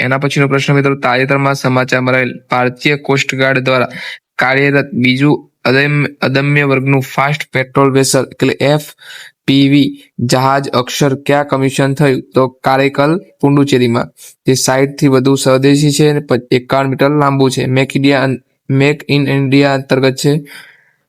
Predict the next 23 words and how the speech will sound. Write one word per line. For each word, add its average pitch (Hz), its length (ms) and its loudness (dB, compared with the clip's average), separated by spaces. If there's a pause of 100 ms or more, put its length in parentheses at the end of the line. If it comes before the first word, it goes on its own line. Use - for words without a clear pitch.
(140)
પછી 135 200 0
ઇન્ડિયન 135 340 0
કોસ્ટગાર્ડ 139 560 0
વિશે 139 260 2
છે, 139 220 0
જેની 131 180 0
સ્થાપના 131 480 -2
થઈ 135 220 2
છે, 135 280 0
એને 127 220 0
વૈધાનિક 127 420 0
દરજ્જો 131 280 0
ક્યારે 135 180 0
મળે? 131 220 0
એનું 123 240 2
આદર્શ 127 340 0
વાક્ય 127 400 0
તેના 127 220 -2
ડી 127 200 -2
જી 127 100 -2
છે 131 140 0
પરમેશ 131 400 0
શિવમણી. 139 720 0